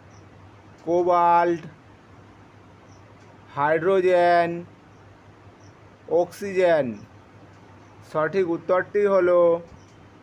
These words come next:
কোবাল্ট। ষোলো নম্বর প্রশ্ন, স্বর্ণকাররা কোন অ্যাসিড মিশ্রণ ব্যবহার করে?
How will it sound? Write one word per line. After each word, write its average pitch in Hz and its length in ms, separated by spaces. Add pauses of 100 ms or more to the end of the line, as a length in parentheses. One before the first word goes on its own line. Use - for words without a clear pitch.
(120)
কোবাল্ট। 175 580 (1700)
ষোলো 170 280
নম্বর 190 460
প্রশ্ন, 180 360 (720)
স্বর্ণকাররা 175 880 (140)
কোন 180 240
অ্যাসিড 180 360
মিশ্রণ 180 460
ব্যবহার 170 480
করে? 170 340